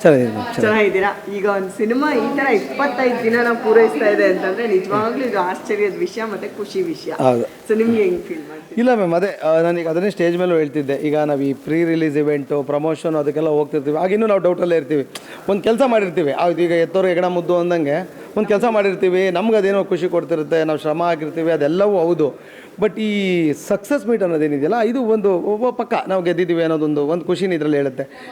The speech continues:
Speaker 1: ಈಗ ಅದೇ ಅವಿನಾಶ್ ಸರ್ ಆಪ್ತ ಮಿತ್ರರಲ್ಲಿ ಹೇಳ್ದಂಗೆ ವಿಷ್ಣು ಸರ್ನ ನೋಡಿ, ಅದೇನೋ ಸಾಧಿಸಿದ ಕಳೆ ಮುಖದಲ್ಲಿ ಕಾಣ್ತಿದೆ ಅನ್ನೋಂಗೆ ಎಲ್ಲರ ಮುಖದಲ್ಲಿ ಅದೊಂದು ಏನೋ ಸಾಧಿಸಿದ ಕಳೆ ಕಾಣ್ತಿರುತ್ತೆ. ನಾವು ಏನೇ ಆಚೆ ನಕ್ಕೊಂಡು ಮಾತಾಡಿದ್ರು, ನಾವು ಪ್ರೀ ರಿಲೀಸ್ ಇವೆಂಟು ಈ ಥರದಲ್ಲೆಲ್ಲ ಒಳಗಡೆ ಅದೊಂದು ಬಂದು ಹಿಂಗೆ ಇರುತ್ತೆ, ನಾಳೆ ಏನಾಗುತ್ತೆ, ನಾಳೆ ಬೆಳಗ್ಗೆ ಏನಾಗುತ್ತೆ, ನಾಳೆ ಬೆಳಗ್ಗೆ ಏನಾಗುತ್ತೆ ಅಂತ.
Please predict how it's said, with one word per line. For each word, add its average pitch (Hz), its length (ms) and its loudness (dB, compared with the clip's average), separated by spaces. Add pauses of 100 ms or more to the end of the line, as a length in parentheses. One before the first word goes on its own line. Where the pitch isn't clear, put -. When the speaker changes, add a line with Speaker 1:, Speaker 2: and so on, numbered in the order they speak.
(100)
Speaker 1:
ಈಗ 151 80 0
ಅದೇ 151 160 2
ಅವಿನಾಶ್ 175 340 2
ಸರ್ 165 200 0
ಆಪ್ತ 151 220 -2
ಮಿತ್ರರಲ್ಲಿ 165 400 0
ಹೇಳ್ದಂಗೆ 160 360 2
ವಿಷ್ಣು 139 280 -2
ಸರ್ನ 147 220 -2
ನೋಡಿ, 139 320 -2
ಅದೇನೋ - 680 -2
ಸಾಧಿಸಿದ 165 360 0
ಕಳೆ 165 320 2
ಮುಖದಲ್ಲಿ 156 360 0
ಕಾಣ್ತಿದೆ 151 340 0
ಅನ್ನೋಂಗೆ 151 300 0
ಎಲ್ಲರ 160 440 2
ಮುಖದಲ್ಲಿ 175 340 0
ಅದೊಂದು 165 220 2
ಏನೋ 170 100 2
ಸಾಧಿಸಿದ 156 340 -2
ಕಳೆ 147 220 0
ಕಾಣ್ತಿರುತ್ತೆ. 143 760 -6 (140)
ನಾವು 175 180 2
ಏನೇ 208 240 4
ಆಚೆ 196 280 2
ನಕ್ಕೊಂಡು 196 340 0
ಮಾತಾಡಿದ್ರು, 175 320 0
ನಾವು 160 120 0
ಪ್ರೀ 170 220 0
ರಿಲೀಸ್ 170 240 0
ಇವೆಂಟು 165 460 2
ಈ 160 40 2
ಥರದಲ್ಲೆಲ್ಲ 151 460 0
ಒಳಗಡೆ 156 520 0
ಅದೊಂದು 156 680 -2
ಬಂದು 160 220 0
ಹಿಂಗೆ 165 500 2
ಇರುತ್ತೆ, 156 640 -4
ನಾಳೆ 151 180 2
ಏನಾಗುತ್ತೆ, 135 320 -2
ನಾಳೆ 135 100 -4
ಬೆಳಗ್ಗೆ 143 220 0
ಏನಾಗುತ್ತೆ, 139 320 -4
ನಾಳೆ 143 100 0
ಬೆಳಗ್ಗೆ 147 260 0
ಏನಾಗುತ್ತೆ 139 320 -4
ಅಂತ. 131 160 -6